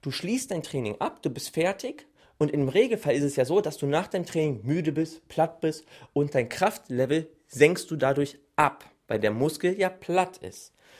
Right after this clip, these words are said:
Sagen wir mal jetzt mal so auf fünfzig Prozent. Und warum ist der Muskel im besten Fall platt? Was du provozierst, ist eine gewollte Körperverletzung. Der Muskel kriegt kleine Mikrorisse.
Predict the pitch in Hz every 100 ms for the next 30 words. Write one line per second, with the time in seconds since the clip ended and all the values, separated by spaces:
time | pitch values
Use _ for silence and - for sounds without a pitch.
0 | - - 160 196 175 160 160 156 156 147
1 | - _ _ _ _ _ - 180 180 -
2 | 147 - 143 - 113 98 - _ _ _
3 | _ 131 107 165 196 - - 143 143 175
4 | - 170 - 113 156 - 156 - 139 120
5 | - _ _ _ - 131 131 - - _
6 | _ _ - _ _ - 120 - 196 -
7 | 156 151 151 156 - - _ _ _ -
8 | - - 135 - 135 135 117 104 139 170
9 | 180 - - 143 135 131 123 117 131 -
10 | - 107 _ _ _ - - 135 190 247
11 | 156 151 139 - 185 240 240 196 226 -
12 | 131 95 98 -